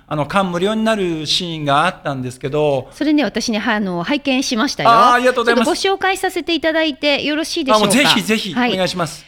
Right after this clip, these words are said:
Speaker 2: はい。ハワイの地への感謝の気持ちを込めて、おかげさまで第三回目を無事に大盛況で終えました。終了後、順番に写真撮影をしていると、とっても上品なおばあちゃんが、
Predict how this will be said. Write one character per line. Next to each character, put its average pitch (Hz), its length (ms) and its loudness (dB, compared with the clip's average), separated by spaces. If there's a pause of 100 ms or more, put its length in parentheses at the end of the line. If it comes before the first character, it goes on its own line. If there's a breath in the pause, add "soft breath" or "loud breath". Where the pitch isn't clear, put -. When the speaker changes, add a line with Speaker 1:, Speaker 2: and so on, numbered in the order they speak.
(140 loud breath)
Speaker 2:
は 262 120 -2
い。 - 40 -10
ハ 247 180 -2
ワ 233 120 0
イ 214 60 -2
の 185 120 -4
地 208 200 -4
へ 196 100 -2
の 160 120 -2
感 320 200 -4
謝 320 100 -4
の 254 100 -2
気 247 140 -4
持 247 120 0
ち - 160 -6
を 240 60 -4
込 269 120 -6
め 247 160 -2
て、 - 220 -2
お 185 40 -10
か 208 140 -4
げ 214 100 -4
さ 214 100 -8
ま 190 140 -6
で 175 140 -4
第 208 180 -2
三 269 240 -4
回 330 180 -2
目 349 120 -2
を 262 40 -4
無 202 100 -4
事 214 140 -2
に - 360 -2
大 285 160 -2
盛 403 140 -2
況 370 200 -4
で - 160 -6
終 208 140 -2
え - 20 2
ま 381 120 0
し - 100 -10
た。 302 160 -2 (400 loud breath)
終 254 260 -2
了 240 160 -2
後、 226 160 -2
順 240 240 -2
番 226 180 -2
に 220 120 -4
写 202 160 -4
真 262 280 -2
撮 247 260 -8
影 175 160 -4
を 151 80 -6
し - 100 -12
て 190 100 -8
い 185 100 -4
る 180 120 -6
と、 160 120 -6
と 165 120 -12
っ - 20 -12
て - 240 -8
も 370 140 -2
上 330 180 -2
品 330 200 -2
な 247 120 -2
お 208 60 -6
ば 254 140 -2
あ 247 80 -4
ち 220 140 -8
ゃ 202 60 -4
ん 196 160 -6
が、 226 280 0